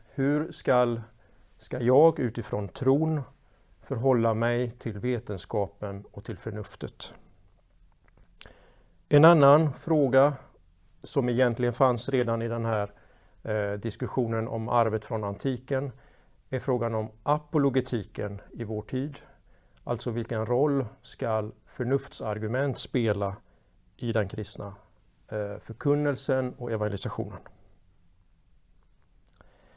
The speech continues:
Ytterligare en aspekt av frågan om synen på förnuftet handlar om vad som ska vara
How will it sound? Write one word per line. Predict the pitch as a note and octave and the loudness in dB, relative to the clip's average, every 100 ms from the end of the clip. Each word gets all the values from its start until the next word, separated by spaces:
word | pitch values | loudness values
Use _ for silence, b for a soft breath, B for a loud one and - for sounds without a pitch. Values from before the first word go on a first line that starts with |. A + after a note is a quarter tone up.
| b b b b b b _ _ _ _ _ _ | b b b b b b _ _ _ _ _ _
Ytterligare | F#3 F#3 D#3 D#3+ E3 E3 E3+ | 0 2 4 6 6 6 6
en | D#3 D3 | 4 4
aspekt | C3+ - - D3+ D#3 - - - - | 2 -2 2 2 2 -12 -14 -14 -6
av | C#3+ C3+ B2 A2 | 2 4 4 2
frågan | - C3+ A#2 A#2+ A#2+ | 0 0 2 0 -2
om | B2+ A2 | -4 -4
synen | F#2 - B2 A2 | -6 -4 -2 -2
på | G#2 | -4
förnuftet | - A2+ A2+ - B2 A2+ - | -4 -4 -4 -4 -2 0 2
handlar | C#3+ B2 G#2+ A2 - | 4 4 6 6 6
om | A#2 A2 G#2 | 2 2 2
vad | G#2 C3 C#3 | 6 8 6
som | - B2+ | 4 -2
ska | A#2 A#2+ | 2 2
vara | A#2 A#2+ G#2+ G#2 G2 | 6 6 8 6 4